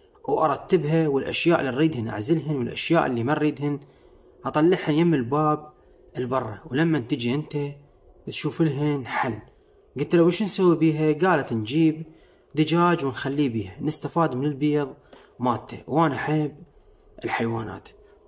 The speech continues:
كانت فكرتها جميلة جدا، وبدت تنظف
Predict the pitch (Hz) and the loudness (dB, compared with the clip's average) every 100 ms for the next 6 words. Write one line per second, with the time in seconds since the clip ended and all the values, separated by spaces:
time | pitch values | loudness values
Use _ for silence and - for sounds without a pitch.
0 | - 240 233 - 165 190 208 202 196 190 | 0 4 4 2 -2 2 0 2 4 4
1 | 180 - 117 131 143 113 104 107 - - | 2 -2 -2 0 0 0 -4 -10 -14 -20
2 | _ _ _ _ - 123 160 156 156 151 | _ _ _ _ -18 -2 2 4 2 0
3 | - 147 - 131 110 107 - | -8 -16 -6 -4 -4 -8 -16